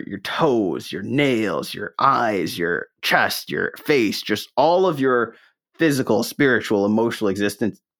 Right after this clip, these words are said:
Take that in as, as love. And now, once you take that in and you're feeling it,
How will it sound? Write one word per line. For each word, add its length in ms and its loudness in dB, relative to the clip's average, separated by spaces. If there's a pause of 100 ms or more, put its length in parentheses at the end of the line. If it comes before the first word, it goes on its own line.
(120)
Take 240 0
that 200 2
in 180 0
as, 200 -2
as 240 -2
love. 480 -4 (1000)
And 160 4
now, 360 2 (160)
once 380 2
you 80 0
take 300 0
that 200 4
in 160 2
and 140 0
you're 80 -2
feeling 480 0
it, 280 -2